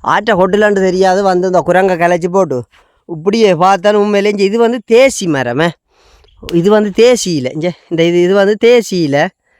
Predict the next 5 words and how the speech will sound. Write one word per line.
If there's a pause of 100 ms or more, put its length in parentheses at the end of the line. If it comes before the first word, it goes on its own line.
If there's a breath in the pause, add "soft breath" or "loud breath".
(500)
ஆ, (1080 loud breath)
உண்மையா, (100)
தேசி
இலை.
எனக்கு